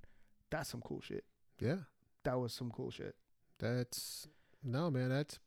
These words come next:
Speaker 2: that puts it into
Speaker 1: Hey,
Speaker 2: a,
Speaker 1: salud
Speaker 2: uh,
Speaker 1: on that, man. Salud.
Speaker 2: salud on that, brother. That's, uh, good to go. That's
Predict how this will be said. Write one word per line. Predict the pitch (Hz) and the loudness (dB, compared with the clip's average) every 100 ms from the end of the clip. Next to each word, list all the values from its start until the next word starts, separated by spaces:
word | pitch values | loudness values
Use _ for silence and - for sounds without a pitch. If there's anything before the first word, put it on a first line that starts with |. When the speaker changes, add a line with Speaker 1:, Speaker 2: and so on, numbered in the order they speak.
| - | -4
Speaker 2:
that | 170 151 | 0 2
puts | - 175 170 | 2 2 2
it | 143 - | 2 0
into | - 147 147 - 139 131 127 139 - - - - - - - - - | 0 2 2 2 4 6 4 2 -6 -20 -20 -20 -20 -20 -20 -10 -2
Speaker 1:
Hey, | 139 | 2
Speaker 2:
a, | |
Speaker 1:
salud | 131 135 156 165 | 6 8 10 10
Speaker 2:
uh, | 143 | 8
Speaker 1:
on | 135 | 6
that, | 135 | 2
man. | 104 107 - 185 | 0 -6 -10 -10
Salud. | 165 123 123 117 | -2 2 2 2
Speaker 2:
salud | 151 160 151 | 2 4 4
on | 143 | 4
that, | 147 139 | 4 4
brother. | 135 131 131 - - | 2 2 2 -2 -4
That's, | 139 135 - 151 | -2 -2 -2 0
uh, | 139 131 131 - - - _ _ _ - | 0 0 -2 -6 -14 -20 _ _ _ 0
good | 156 | 2
to | 131 | 4
go. | 139 151 | 4 6
That's | 143 151 | 4 2